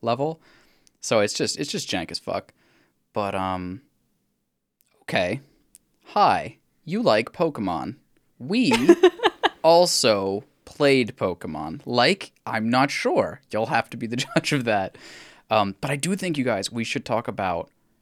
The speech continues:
Speaker 1: how to actually describe what this game is to someone who doesn't know, because I've already tried to do this over the weekend. It was a fucking nightmare. I was like, <laughs> "Well,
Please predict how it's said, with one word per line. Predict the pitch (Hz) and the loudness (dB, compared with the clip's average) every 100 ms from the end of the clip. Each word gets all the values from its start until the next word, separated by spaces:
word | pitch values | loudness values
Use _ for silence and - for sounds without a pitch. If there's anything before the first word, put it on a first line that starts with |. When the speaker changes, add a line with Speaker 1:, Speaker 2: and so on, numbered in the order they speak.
| _ | _
Speaker 1:
how | - - 120 143 | -12 0 2 2
to | 160 151 131 | 2 -2 -2
actually | 107 110 - 120 107 | 0 -2 -4 -6 -6
describe | 101 - - 101 92 92 | -4 -4 -2 -2 -2 -4
what | 98 98 | -6 -6
this | 104 98 | -6 -6
game | - 95 92 | -4 -4 -6
is | 90 - | -8 -10
to | 90 | -10
someone | - 104 95 92 76 - _ _ _ _ _ | -8 -6 -6 -6 -8 -14 _ _ _ _ _
who | _ 117 104 | _ -8 -8
doesn't | - 98 110 104 - | -4 -2 -2 -4 -8
know, | 95 101 | -6 -2
because | 147 143 135 | -2 0 0
I've | 131 | 2
already | 160 147 | 2 2
tried | 139 | -2
to | |
do | 110 113 | -4 -6
this | 110 | -6
over | 104 | -6
the | 101 | -8
weekend. | 104 98 90 | -8 -6 -6
It | |
was | 80 | -8
a | - | -12
fucking | - - 143 139 147 135 143 - | -14 -4 -4 -2 -2 -2 -4 -8
nightmare. | 110 98 98 - 85 - 123 - - _ _ | -4 -2 -2 -6 -10 -10 -10 -14 -20 _ _
I | 165 | -4
was | 175 | -2
like, | 170 147 - - | -2 -6 -10 -12
<laughs> | - - | -12 -4
"Well, | 233 262 247 240 | 0 0 0 -4